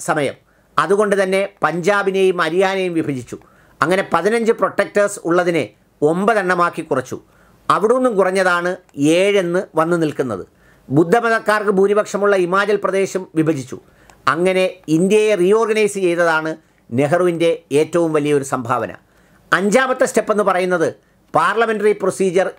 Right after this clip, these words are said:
എങ്ങനെ നടന്നു പോകണമെന്നുള്ളതിന് വേണ്ടി ഉള്ള നെഹ്റുവിൻ്റെ സംഭാവനയാണ്. അതിനുവേണ്ടിയാണ്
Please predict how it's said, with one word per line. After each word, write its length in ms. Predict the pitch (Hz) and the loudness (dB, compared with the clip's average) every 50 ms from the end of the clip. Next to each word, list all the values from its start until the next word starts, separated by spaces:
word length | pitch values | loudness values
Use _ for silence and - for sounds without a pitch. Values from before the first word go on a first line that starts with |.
| - 160 160 | -2 0 0
എങ്ങനെ 280 | 160 180 196 202 202 202 | 2 2 0 0 0 0
നടന്നു 360 | 190 180 170 170 180 185 202 | 0 0 0 0 0 -2 0
പോകണമെന്നുള്ളതിന് 720 | 175 180 185 175 180 180 175 175 170 170 165 165 165 165 | 0 0 0 0 0 -2 -2 -2 -2 -2 0 0 0 0
വേണ്ടി 460 | 165 165 160 160 156 160 160 160 160 - _ _ _ _ _ _ _ - | 0 0 0 0 0 0 0 0 -2 -6 _ _ _ _ _ _ _ 0
ഉള്ള 220 | 147 151 160 165 165 160 156 - - _ - | 2 2 2 2 2 0 -4 -8 -12 _ -2
നെഹ്റുവിൻ്റെ 520 | 139 131 147 143 175 175 185 180 170 156 160 - | 0 2 2 2 2 2 2 2 2 0 -2 -2
സംഭാവനയാണ്. 600 | 156 151 147 160 170 175 175 175 156 113 92 - - _ _ - - - - - - | -2 -2 0 0 0 0 0 -2 -2 -4 -4 -8 -14 _ _ -20 -20 -20 -8 -4 -2
അതിനുവേണ്ടിയാണ് 880 | 143 156 175 202 233 240 247 254 233 226 233 214 180 175 175 185 190 | 0 2 2 2 2 2 2 2 0 0 0 0 0 0 0 0 -2